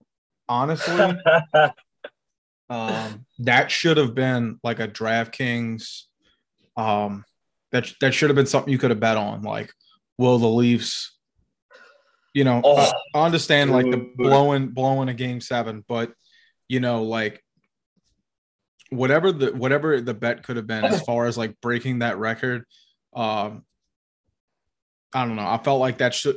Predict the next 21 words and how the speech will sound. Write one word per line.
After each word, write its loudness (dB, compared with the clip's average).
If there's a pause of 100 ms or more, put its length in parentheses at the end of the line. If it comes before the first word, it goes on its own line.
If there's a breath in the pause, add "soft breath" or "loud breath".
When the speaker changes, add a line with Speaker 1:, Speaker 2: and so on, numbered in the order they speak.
Speaker 1:
should -4
have -2
been -4
something -6
you -6
could -4
have -4
betted -2
on, -4
like, -8 (300)
early 2
in -2
the -6
season -6
and -8
just -8 (440)
walked 4
away 2
with -4
a -6
breadbasket. -6